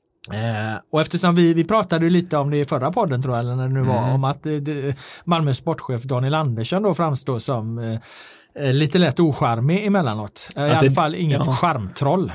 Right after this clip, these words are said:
Speaker 2: Att det är det som hindrar honom från att bli en av dem. För att vi menar ju att de här riktigt största svenska fotbollsledarna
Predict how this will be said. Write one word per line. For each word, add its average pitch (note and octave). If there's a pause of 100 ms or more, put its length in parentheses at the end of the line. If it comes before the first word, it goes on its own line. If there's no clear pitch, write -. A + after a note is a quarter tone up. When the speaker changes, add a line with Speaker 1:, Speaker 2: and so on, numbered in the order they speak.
Speaker 2:
Att C#3
det D3
är C#3
det C#3
som C3+
hindrar B2+
honom B2+
från B2
att -
bli A#2+
en A#2
av G#2+
dem. A2
För B2
att A#2+
vi C3
menar C3+
ju A#2+
att A#2
de B2
här A#2+
riktigt C3
största -
svenska C#3
fotbollsledarna G#2